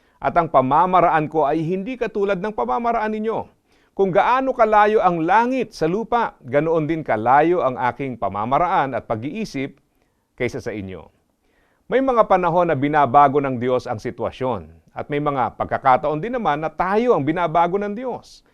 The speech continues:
Pinalalago, binibigyan ng kapayapaan o pinalalakas upang magtagumpay.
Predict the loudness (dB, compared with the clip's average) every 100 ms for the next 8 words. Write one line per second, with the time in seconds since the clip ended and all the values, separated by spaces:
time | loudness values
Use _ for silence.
0 | _ -12 -4 0 2 4 2 2 0 -2
1 | _ _ _ _ -2 -2 -2 2 2 2
2 | 2 4 4 4 4 4 6 2 2 -4
3 | -4 -2 0 2 2 0 -4 -4 -4 -4
4 | -4 -4 -4 -4 -2 -2 -2 -6